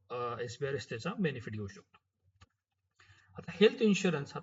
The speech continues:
तीस लाखापर्यंतचा हेल्थ इन्शुरन्स स्टेट बँकेने राज्य शासन कर्मचाऱ्यांसाठी आणलेला आहे. तर याच्यामध्ये काय आहे थोडं आपण लक्षात घेऊया.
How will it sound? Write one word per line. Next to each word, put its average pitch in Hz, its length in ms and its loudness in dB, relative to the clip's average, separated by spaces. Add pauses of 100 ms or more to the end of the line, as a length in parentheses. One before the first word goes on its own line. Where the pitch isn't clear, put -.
(160)
तीस 233 220 0
लाखापर्यंतचा 185 600 4
हेल्थ 165 220 2
इन्शुरन्स 147 340 -4
स्टेट 131 200 -6
बँकेने 131 420 -8 (500)
राज्य 131 200 -6
शासन 139 300 -4
कर्मचाऱ्यांसाठी 123 720 -6
आणलेला 113 300 -4
आहे. 110 160 -10 (420)
तर 165 60 2
याच्यामध्ये 202 440 4
काय 185 180 4
आहे 180 100 0
थोडं 175 120 4
आपण 165 140 0
लक्षात 151 220 -2
घेऊया. 123 300 -8